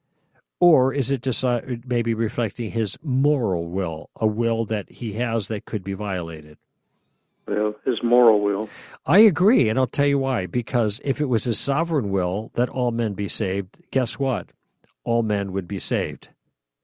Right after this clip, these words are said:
Speaker 1: All
Speaker 2: Yeah.
Speaker 1: people would be saved. Here it says that all aren't saved, only those whom he foreknew and called for the purpose of ultimately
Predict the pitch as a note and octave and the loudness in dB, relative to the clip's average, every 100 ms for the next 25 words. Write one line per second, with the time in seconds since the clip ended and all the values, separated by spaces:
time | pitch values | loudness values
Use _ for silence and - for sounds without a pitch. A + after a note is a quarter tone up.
0 | _ _ _ _ _ _ _ _ _ _ | _ _ _ _ _ _ _ _ _ _
1 | _ _ _ A2 A#2 - B2+ - G#2+ G2+ | _ _ _ 0 0 2 0 2 0 -2
2 | F2 G2+ - A#2+ F2 - _ _ _ _ | -2 -4 -2 -4 -4 -12 _ _ _ _
3 | _ _ _ _ _ - - A3 G#3+ - | _ _ _ _ _ -2 4 6 6 2
4 | - A2+ A2 G#2+ - C3 C3 C3+ C3 F#3+ | 2 2 2 0 0 2 4 4 4 2
5 | - - G#2+ A2 B2+ C#3+ D#3 C3 B2+ C3 | 0 0 2 0 2 2 4 4 4 2
6 | - - D#3 C#3 B2 - F3 D3 - D3+ | 0 0 2 2 -2 -2 -2 -2 -4 0
7 | C#3+ B2 C#3+ F3+ C#3 C#3 D#3 D3+ - A3 | 0 2 2 2 2 2 0 0 0 2
8 | D#3+ F2+ - - _ _ _ _ _ _ | 0 -2 -10 -20 _ _ _ _ _ _
9 | _ _ _ _ _ _ _ _ _ _ | _ _ _ _ _ _ _ _ _ _
10 | - D#3 A#2+ B2+ - F3+ E3 C#3+ D3+ A#2+ | 2 4 4 0 0 0 0 -2 -2 -4
11 | - - C#3 C3+ - B2+ A#2 A2+ A#2 A#2+ | -8 -4 -2 0 2 0 0 0 0 -2